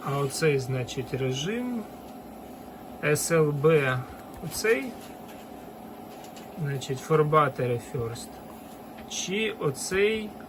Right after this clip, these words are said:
е, for battery diesel low utility charge. Тобто, е, не дозволять, е, мережі заряджати акумулятор. От в такому режимі він нормально працює. А ще я,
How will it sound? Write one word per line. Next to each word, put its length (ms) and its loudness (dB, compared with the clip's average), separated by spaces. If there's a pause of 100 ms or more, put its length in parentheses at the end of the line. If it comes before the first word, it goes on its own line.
(300)
е, 40 0 (160)
for 220 0
battery 600 4
diesel 340 2
low 160 6
utility 680 0
charge. 520 -6 (540)
Тобто, 760 2
е, 200 -4 (260)
не 200 6
дозволять, 840 2
е, 380 -2
мережі 600 0 (160)
заряджати 640 -2
акумулятор. 640 -4 (720)
От 180 -2
в 80 -10
такому 520 4
режимі 520 2
він 160 2
нормально 500 0 (120)
працює. 340 -8 (1200)
А 240 0
ще 360 -2
я, 540 6